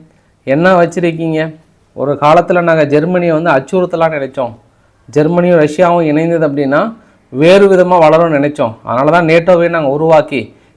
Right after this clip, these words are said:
எங்க பக்கம் ஜெர்மனியை கொண்டு வந்தோம்லாம். அதெல்லாம் மனுஷன் ஆதங்கத்துல உண்மையெல்லாம் பேசுறாரு. நேட்டோ ஒண்ணு கொண்டு வந்து ஜெர்மனியை கொண்டு வந்து எங்க பக்கம்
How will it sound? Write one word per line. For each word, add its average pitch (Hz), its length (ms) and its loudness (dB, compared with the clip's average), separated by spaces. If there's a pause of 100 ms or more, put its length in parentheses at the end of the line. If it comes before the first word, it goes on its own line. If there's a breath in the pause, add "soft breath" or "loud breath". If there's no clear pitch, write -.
எங்க 151 200 -2
பக்கம் 165 280 0
ஜெர்மனியை 165 460 0
கொண்டு 165 340 0
வந்தோம்லாம். 151 400 2
அதெல்லாம் 180 360 2
மனுஷன் 180 400 0 (200)
ஆதங்கத்துல 180 500 2
உண்மையெல்லாம் 185 500 0
பேசுறாரு. 165 400 -2 (880 soft breath)
நேட்டோ 165 280 4 (160)
ஒண்ணு 170 180 2
கொண்டு 175 300 2
வந்து 170 240 0
ஜெர்மனியை 170 500 0
கொண்டு 160 180 -6
வந்து 156 160 -4
எங்க 151 140 -6
பக்கம் 156 260 -4